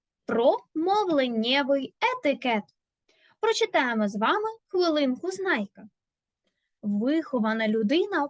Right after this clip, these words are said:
повинна володіти мовленнєвим етикетом. Мовленнєвий етикет — це норма мовленнєвої поведінки.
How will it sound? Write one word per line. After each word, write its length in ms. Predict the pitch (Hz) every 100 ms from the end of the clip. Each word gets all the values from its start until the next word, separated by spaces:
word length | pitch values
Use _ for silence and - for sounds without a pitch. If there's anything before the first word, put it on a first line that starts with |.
| -
повинна 540 | 359 381 403 587 508 427
володіти 540 | 320 302 254 339 494
мовленнєвим 760 | 415 311 247 247 247 240 240 277
етикетом. 680 | 320 494 - 262 240 240 - _ _ _ _ _ _ 202
Мовленнєвий 1040 | 208 208 214 220 220 240 330 294 214 -
етикет — 600 | 220 214 208 - 311 339 - _ _ -
це 220 | - 254
норма 520 | 226 247 349 403 359
мовленнєвої 760 | 320 294 269 277 262 254 247 262
поведінки. 760 | 330 330 349 302 247 214 220